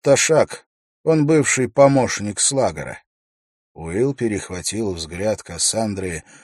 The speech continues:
в котором загорелось понимание. В свое время, когда принцесса вместе с Уиллом находилась в Скандии, Слагер хотел добиться казни Кассандры. Позже стало известно,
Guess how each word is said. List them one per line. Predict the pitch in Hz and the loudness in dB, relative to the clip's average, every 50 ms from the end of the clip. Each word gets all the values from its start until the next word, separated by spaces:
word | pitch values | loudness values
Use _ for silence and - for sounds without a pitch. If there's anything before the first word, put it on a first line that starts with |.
| _ _ | _ _
в | _ - | _ -8
котором | - 104 95 - 113 110 104 98 95 87 | -8 -6 -2 0 -2 0 0 -2 -4 -6
загорелось | 85 92 87 95 95 95 95 92 85 82 76 - - | -6 -8 -6 -6 -6 -6 -6 -8 -8 -8 -8 -8 -8
понимание. | - - 92 92 98 101 98 82 - - 62 64 - - - _ _ _ _ _ _ _ _ _ _ _ | -8 -8 -10 -10 -8 -8 -10 -12 -14 -16 -18 -20 -20 -20 -20 _ _ _ _ _ _ _ _ _ _ _
В | - - | -8 -8
свое | - 87 92 87 87 82 | -6 -4 -4 -6 -6 -6
время, | 78 85 92 110 104 80 73 73 - _ - - - _ - | -8 -6 -6 -6 -6 -8 -10 -14 -18 _ -20 -20 -20 _ -8
когда | 90 92 90 104 107 - | -8 -4 -2 -2 -4 -2
принцесса | - 101 104 101 95 - 127 127 110 - - 90 | -4 -6 -4 -2 -2 0 0 2 2 0 0 -2
вместе | 87 85 95 110 107 - - - 95 | -4 -6 -6 -4 -4 -4 -4 -2 0
с | - - - | 0 0 0
Уиллом | 85 107 117 104 90 87 85 82 | 0 -2 -4 -2 -4 -6 -8 -8
находилась | 85 80 - 95 90 92 117 113 98 90 80 - | -10 -10 -10 -10 -10 -6 -6 -4 -4 -2 -2 -2
в | - - | -2 -2
Скандии, | - - 131 139 131 101 82 73 73 69 67 - - _ _ _ _ _ _ | -4 -4 -4 -6 -6 -6 -8 -12 -12 -14 -16 -16 -18 _ _ _ _ _ _
Слагер | - - - 87 87 95 107 123 139 143 160 156 | -4 -4 -2 -2 -2 0 0 0 2 2 0 0
хотел | 139 - 123 117 - - 131 143 143 | 0 -2 -4 -2 -2 -2 -2 -2 -2
добиться | 131 117 113 107 92 82 90 110 135 147 - - - 151 147 _ | 0 0 -2 -2 -2 -4 -6 -6 -6 -4 -2 -2 -2 -2 -4 _
казни | - - 90 92 101 131 131 143 160 160 156 | -12 -10 -8 -6 -6 -6 -6 -8 -8 -10 -10
Кассандры. | 147 - - 131 101 - - 87 76 69 - - - - - - _ _ _ _ _ _ _ _ _ _ _ - 90 | -10 -8 -6 -4 -2 -2 -4 -4 -8 -14 -16 -18 -18 -20 -20 -20 _ _ _ _ _ _ _ _ _ _ _ -2 2
Позже | 107 117 113 95 104 98 | 2 2 2 2 -2 -2
стало | - - - 110 101 101 98 92 | -4 -2 -2 -2 -2 -2 -4 -4
известно, | 87 98 113 120 113 - 107 104 101 92 - | -4 -4 -4 -2 -2 -2 -4 -4 -8 -10 -10